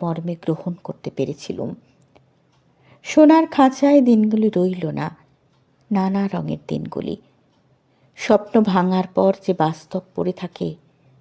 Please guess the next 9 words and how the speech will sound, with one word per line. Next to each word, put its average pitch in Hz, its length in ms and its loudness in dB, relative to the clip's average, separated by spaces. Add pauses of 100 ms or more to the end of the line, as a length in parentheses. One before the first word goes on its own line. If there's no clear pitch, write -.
তা 226 100 4
আরও 233 480 0
বর্ণহীন। 156 680 -6 (1000)
অভিনেতাকে 302 580 4
আমি 240 260 8
এই 247 80 6
শূন্যতায় 226 680 0
খুঁজে 165 300 -6
পেয়েছিলুম। 147 640 -4